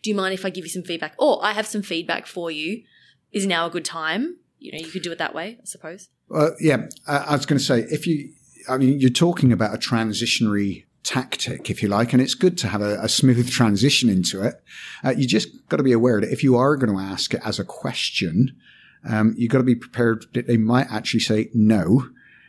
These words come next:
Speaker 2: And what are the consequences? How are you gonna handle that yourself? 'Cause clearly there is an elephant in the room.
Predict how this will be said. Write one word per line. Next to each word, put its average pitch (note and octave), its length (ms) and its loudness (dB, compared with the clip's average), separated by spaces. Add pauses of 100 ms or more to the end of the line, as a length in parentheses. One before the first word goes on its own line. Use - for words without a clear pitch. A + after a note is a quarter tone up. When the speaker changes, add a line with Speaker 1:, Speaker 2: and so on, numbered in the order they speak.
(320)
Speaker 2:
And A#2+ 180 4
what C3+ 120 0
are A2+ 60 -4
the A#2 60 0
consequences? A#2 600 2
How G#2+ 80 4
are C3 40 8
you B2 120 6
gonna A2+ 140 0
handle G#2+ 400 2
that G#2 220 -6
yourself? D3 540 -2
'Cause G#2 440 -2 (500)
clearly A2 280 0
there G#2+ 200 0
is G2+ 100 2
an G2 100 -4
elephant G2+ 300 -4
in G#2 60 -6
the G#2+ 60 -6
room. G#2 260 0